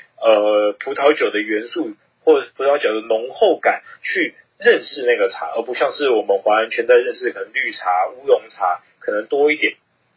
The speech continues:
他们对于红茶的想法是非常多元的，也因为大英帝国去管理了各个地方的产地，包含了你知道的斯里兰卡、知道的印度、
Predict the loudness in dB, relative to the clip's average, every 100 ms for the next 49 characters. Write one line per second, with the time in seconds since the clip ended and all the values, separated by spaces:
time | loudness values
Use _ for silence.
0 | _ _ _ _ -6 -4 2 2 2 -4
1 | -6 -6 -2 2 4 2 -4 -2 -4 -4
2 | -18 -10 -4 0 2 0 -2 0 0 2
3 | 0 0 -2 -2 _ -20 -14 -6 -6 -6
4 | -2 0 4 4 2 0 -6 -8 -4 -2
5 | -2 -4 -8 -4 -2 -2 -4 0 0 0
6 | _ -4 -2 -2 -4 -16 -2 -2 0 -4
7 | -4 -8 -12 -12 -12 -8 2 2 2 -2
8 | -4 -6 -10 2 4 4 0 -2 -6 -2
9 | -2 -2 -2 -2 -2 _ _ -6 2 2
10 | 2 -2 -4 -14 -14 -6 -6 -6